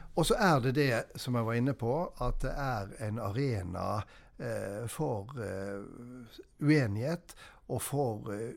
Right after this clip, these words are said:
uenighet med respekt. Og slike leirbål i et samfunn, det blir det færre og færre av,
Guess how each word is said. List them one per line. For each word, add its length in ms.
uenighet 720
med 720
respekt. 720
Og 180
slike 480
leirbål 960
i 100
et 140
samfunn, 560
det 240
blir 240
det 100
færre 460
og 80
færre 560
av, 380